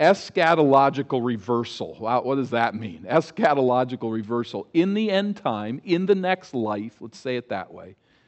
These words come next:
there are many times, there's many times a reversal from what is true here. So remember where they're coming from. "Everything's working for me. Everything's good for me. That's how it's gonna be in the next life."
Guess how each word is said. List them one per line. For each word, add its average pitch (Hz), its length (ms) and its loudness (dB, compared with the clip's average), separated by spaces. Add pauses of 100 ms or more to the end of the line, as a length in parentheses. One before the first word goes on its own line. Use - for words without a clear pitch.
(540)
there 151 180 8
are 147 100 6
many 175 380 0
times, 110 800 -8 (840)
there's 139 240 2
many 175 240 0
times 135 400 -2
a 139 80 -4
reversal 120 840 -4
from 120 220 -6
what 123 160 -2
is 120 160 -6
true 131 340 -6
here. 107 440 -8 (440)
So - 140 -4
remember 147 480 2
where 117 160 0
they're 139 160 0
coming 160 420 -2
from. 87 320 -12
"Everything's 127 600 0
working 170 360 2
for 175 160 -2
me. 180 280 -2
Everything's 131 600 0
good 165 280 0
for 175 100 -2
me. 175 220 -2
That's 120 420 0
how 135 200 2
it's 131 120 -6
gonna 147 220 -2
be 151 160 -4
in 156 100 -2
the 156 80 -4
next 165 360 -6
life." 180 260 4